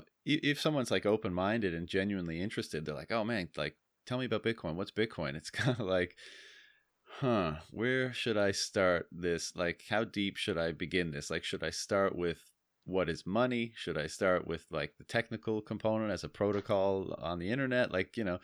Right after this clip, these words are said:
so it's, it's certainly not an easy thing to just get someone to understand willy-nilly. It's, uh, like, I mean, I think it's like many other things. You're never, you're not gonna fully get it unless it's self-directed, unless you really, you want to genuinely understand it and you take the time to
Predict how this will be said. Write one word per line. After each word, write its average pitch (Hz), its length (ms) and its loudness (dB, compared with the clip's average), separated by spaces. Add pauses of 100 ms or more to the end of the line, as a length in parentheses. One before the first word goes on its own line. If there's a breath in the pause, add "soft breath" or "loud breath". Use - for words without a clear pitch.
(360 loud breath)
so 113 180 6
it's, 110 160 4
it's 110 180 -2
certainly 120 280 2
not 107 220 4
an 98 100 0
easy 104 360 2
thing 92 320 -2
to 87 120 -8
just 85 300 -2 (300)
get 98 240 4
someone 92 380 0
to 73 120 -4
understand 85 720 -2
willy-nilly. 80 640 -2
It's, 78 260 -10
uh, 78 360 -4
like, 123 260 0
I 104 120 0
mean, 107 220 2 (300 loud breath)
I 113 40 -6
think 143 120 2
it's 127 100 0
like 110 140 6
many 104 280 4
other 90 180 4
things. 87 460 -2
You're 92 120 -2
never, 104 420 0 (580 soft breath)
you're 107 160 0
not 117 120 4
gonna 120 140 0
fully 104 280 4
get 95 240 6
it 82 200 2
unless 87 320 -2
it's 82 120 -4
self-directed, 82 760 0
unless 85 240 -6
you 92 80 -2
really, 90 380 2 (220)
you 98 360 2
want 87 320 0
to 82 180 -2
genuinely 82 540 -2
understand 80 500 -4
it 69 40 -4
and 65 100 -8
you 85 140 -4
take 78 220 -4
the 80 80 -6
time 73 300 -4
to 73 280 -6